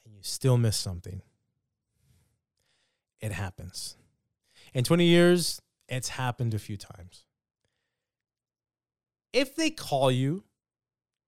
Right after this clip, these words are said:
to fix it, please fix it. And don't be upset.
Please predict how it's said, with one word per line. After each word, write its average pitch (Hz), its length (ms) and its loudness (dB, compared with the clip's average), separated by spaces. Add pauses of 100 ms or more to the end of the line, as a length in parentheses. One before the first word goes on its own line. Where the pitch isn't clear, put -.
(300)
to 170 140 -4
fix - 420 -2
it, 139 260 -2 (1500)
please 359 360 0
fix - 400 0
it. 156 240 4 (1400)
And 208 120 -2
don't 220 200 4
be 311 80 4
upset. 170 600 2